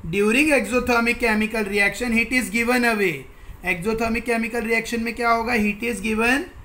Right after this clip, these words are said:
away या heat is given out, out भी लिख सकते हैं, heat is given out। While when reactant are transformed into product,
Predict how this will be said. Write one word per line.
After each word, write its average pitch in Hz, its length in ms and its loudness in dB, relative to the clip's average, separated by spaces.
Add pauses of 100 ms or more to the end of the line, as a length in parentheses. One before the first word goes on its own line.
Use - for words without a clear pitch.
(420)
away 220 320 4
या 220 160 4
heat 220 240 2
is 220 180 2
given 240 340 4
out, 190 300 2 (160)
out 208 220 4
भी 226 140 -2
लिख 208 160 0
सकते - 320 -6
हैं, 196 60 2
heat 214 140 -2
is 190 160 -2
given 185 300 -2
out। 135 240 -10 (880)
While 247 360 6 (1400)
when 240 360 2
reactant 240 640 2
are 240 200 6
transformed 233 560 2
into 233 280 0
product, 185 420 -2